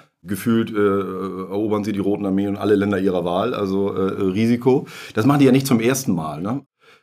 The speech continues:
Ich würd sagen, gefühlt ist es der dritte, vierte Anlauf über die letzten fünfundzwanzig Jahre. Scheitern ist ein fieses, großes Wort vielleicht, aber so richtig Fuß gefasst haben sie vorher nicht. Jetzt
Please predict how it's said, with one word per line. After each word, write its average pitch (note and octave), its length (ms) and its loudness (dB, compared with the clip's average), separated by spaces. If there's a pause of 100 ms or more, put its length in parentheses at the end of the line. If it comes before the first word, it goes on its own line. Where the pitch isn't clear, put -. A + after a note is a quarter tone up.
(160)
Ich - 80 -10
würd B2+ 120 0
sagen, B2 180 4
gefühlt E3 400 2
ist D3+ 80 0
es C3+ 120 -6
der B2+ 100 2
dritte, E3 240 -2
vierte - 320 -2
Anlauf C#3 600 -4
über C3+ 140 -8
die C3 80 -6
letzten C3+ 300 -2
fünfundzwanzig C3 640 -4
Jahre. C3+ 640 0 (240)
Scheitern A#2+ 400 2
ist A2+ 120 0
ein G#2+ 160 0
fieses, G#2+ 360 -4
großes F#2+ 320 -6
Wort A2 180 -8
vielleicht, - 380 -10
aber G#2 180 -6
so G2+ 200 -4
richtig A#2+ 520 -6
Fuß G#2 380 -10
gefasst C#3 320 -6
haben C#3 100 0
sie C3 80 -2
vorher B2 300 -2
nicht. C3 180 0
Jetzt - 240 -10